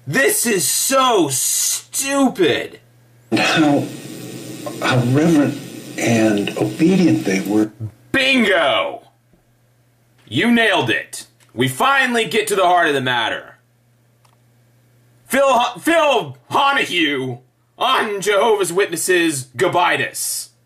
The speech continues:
Speaker 1: nineteen fucking forty. Wh-, what the hell is this? How dare you?
Speaker 2: To their parents. And we
Speaker 1: How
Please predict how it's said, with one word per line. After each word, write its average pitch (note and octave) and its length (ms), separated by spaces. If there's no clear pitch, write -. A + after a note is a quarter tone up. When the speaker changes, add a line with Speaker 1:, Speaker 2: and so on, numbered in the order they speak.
Speaker 1:
nineteen E3 520
fucking E3 480
forty. C3 560
Wh-, C4 160
what - 340
the - 220
hell - 320
is C#4 280
this? G#3+ 540
How G#3+ 540
dare C4+ 420
you? D3+ 240
Speaker 2:
To - 640
their B2 140
parents. - 640
And - 340
we - 1160
Speaker 1:
How G#3+ 400